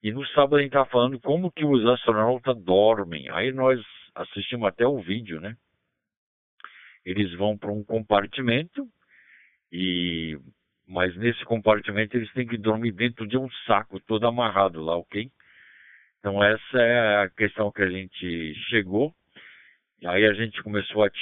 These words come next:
chamar, mas você tava out love lá com a Tatiane Ozono, né? Aí eu falei, ah, não vamos atrapalhar, né, Marco? Deixa o menino lá.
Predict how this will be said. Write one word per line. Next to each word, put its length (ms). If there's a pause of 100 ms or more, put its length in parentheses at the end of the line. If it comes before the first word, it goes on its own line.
chamar, 360
mas 360
você 140
tava 680 (1040)
out 240 (140)
love 420
lá 200
com 120
a 400 (220)
Tatiane 800 (180)
Ozono, 640
né? 180
Aí 100
eu 40
falei, 180
ah, 120
não 80
vamos 260
atrapalhar, 540
né, 80
Marco? 320
Deixa 240
o 20
menino 460
lá. 180